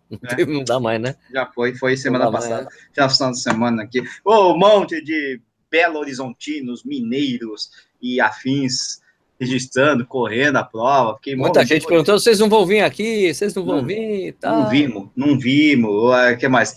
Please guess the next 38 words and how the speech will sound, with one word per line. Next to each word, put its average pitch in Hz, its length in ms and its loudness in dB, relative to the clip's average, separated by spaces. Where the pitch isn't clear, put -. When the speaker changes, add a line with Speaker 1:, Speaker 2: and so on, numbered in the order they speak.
Speaker 2:
Eu 220 140 4
não 392 100 -2
podia 240 300 4
ir 233 100 0
porque 262 160 -4
eu - 20 0
tinha 254 140 -4
comprado 226 320 -2
ingresso 208 280 0
pro 233 80 -12
Circo - 300 -4
de 175 80 -4
Solé, 117 400 2
né, 107 140 -8
cara? 98 240 -14
<laughs> 143 600 -6
E 135 80 0
aí 135 180 4
não 151 100 0
tinha, 170 280 -6
não 127 100 -6
tinha 131 240 -6
jeito. 104 320 -8
O 131 640 0
Marcel, 151 720 2
do, 117 120 -6
do, 113 280 -12
do, 104 160 -10
do 101 320 -10
Mania 120 200 -2
de 120 80 -12
Corrida, 113 340 -8
foi 117 160 -8
lá, 117 500 -2
ó, 131 60 -16
legal 117 540 -6
e - 60 -20
tal. 131 320 0